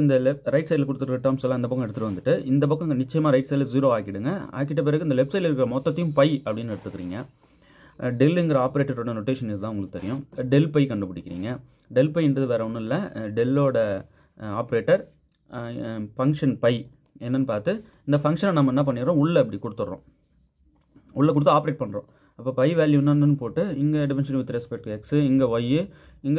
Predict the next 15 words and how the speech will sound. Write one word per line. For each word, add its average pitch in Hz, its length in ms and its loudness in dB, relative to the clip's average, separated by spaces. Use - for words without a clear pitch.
with 135 160 -2
respect 127 240 -4
to 113 140 -2
Z 113 180 -4
அப்படியே 127 260 0
பண்ணி 127 220 2
differentiate 147 380 -2
பண்ணும்போது, 104 320 -4
இந்த 131 160 2
முன்னாடி 156 220 0
இருக்கிற 143 280 0
ஐ 127 60 0
ஜேக்கு 135 260 0
அப்படியே 120 280 -4
இருப்பாருங்க. 95 400 -6